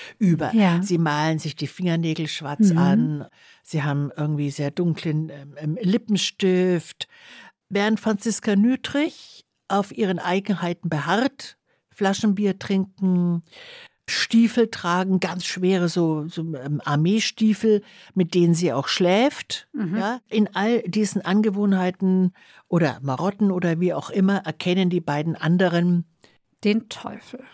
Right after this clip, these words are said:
Speaker 1: da stimmt was nicht. In der muss es ein Wesen geben, das es übel meint, einen Teufel,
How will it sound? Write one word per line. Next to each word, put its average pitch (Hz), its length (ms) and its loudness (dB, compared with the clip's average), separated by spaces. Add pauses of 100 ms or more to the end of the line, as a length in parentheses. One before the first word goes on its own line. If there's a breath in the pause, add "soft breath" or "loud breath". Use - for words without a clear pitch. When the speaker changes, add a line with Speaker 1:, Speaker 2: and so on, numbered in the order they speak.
Speaker 1:
da 151 120 -2
stimmt - 380 -6
was 123 220 -10
nicht. - 340 -14 (180)
In 151 180 0
der 175 380 2 (360)
muss 175 300 2
es - 340 -4 (100)
ein 165 340 -4
Wesen 175 320 0
geben, 160 480 0 (720 loud breath)
das 151 140 -2
es 151 180 -2
übel 160 320 2
meint, 147 600 0
einen 147 300 0
Teufel, 233 680 -2